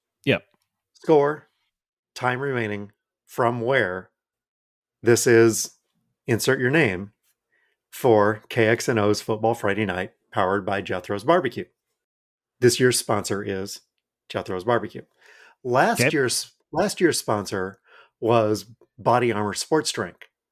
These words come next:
Speaker 2: So it was K X N O's Football Friday Night, powered by Body Armor Sports Drink. And so, you know, A, that's kinda locked into your brain because you say it over and over and over. So getting to adjust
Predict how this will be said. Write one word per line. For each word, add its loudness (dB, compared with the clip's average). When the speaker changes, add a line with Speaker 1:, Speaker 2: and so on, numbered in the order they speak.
Speaker 2:
So 2
it 2
was -4
K 2
X -2
N 0
O's 0
Football -2
Friday -2
Night, 0
powered -2
by -2
Body -2
Armor -8
Sports -2
Drink. -12
And 2
so, 2
you -4
know, -4
A, 2
that's -4
kinda -2
locked 0
into 0
your -2
brain -4
because -2
you -6
say -2
it -8
over -2
and -4
over -4
and -6
over. -4
So 4
getting 2
to 2
adjust -2